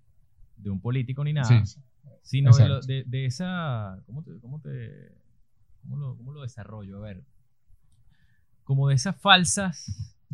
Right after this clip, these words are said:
Speaker 1: eh, ataduras sociales que tú tienes en la vida.
Speaker 2: Ujú.
Speaker 1: Por ejemplo, esta frase de "los negros tienen swing y los blancos
Speaker 2: <laughs>
Speaker 1: pecan".
Speaker 2: No. Sí.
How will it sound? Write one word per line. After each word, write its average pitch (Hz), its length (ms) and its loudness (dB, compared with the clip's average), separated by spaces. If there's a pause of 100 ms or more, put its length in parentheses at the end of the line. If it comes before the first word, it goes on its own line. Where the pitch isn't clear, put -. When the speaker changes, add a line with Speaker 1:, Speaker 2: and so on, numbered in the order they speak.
(120)
Speaker 1:
eh, 113 460 -4
ataduras 147 580 4
sociales 139 580 0
que 139 100 -2
tú 135 100 -6
tienes 139 420 2 (120)
en 127 120 -2
la 135 100 0
vida. 113 300 2 (840)
Speaker 2:
Ujú. 117 420 12 (1400)
Speaker 1:
Por 107 100 -2
ejemplo, 113 840 0 (360)
esta 113 200 -4
frase 131 300 -2
de 135 60 -2
"los 107 120 2
negros 117 260 -2
tienen 143 260 0
swing 143 360 4 (600)
y 117 80 -6
los 113 120 2
blancos 113 320 4
Speaker 2:
<laughs> 185 100 12
Speaker 1:
pecan". 170 200 12
Speaker 2:
No. - 300 6 (760)
Sí. 120 300 6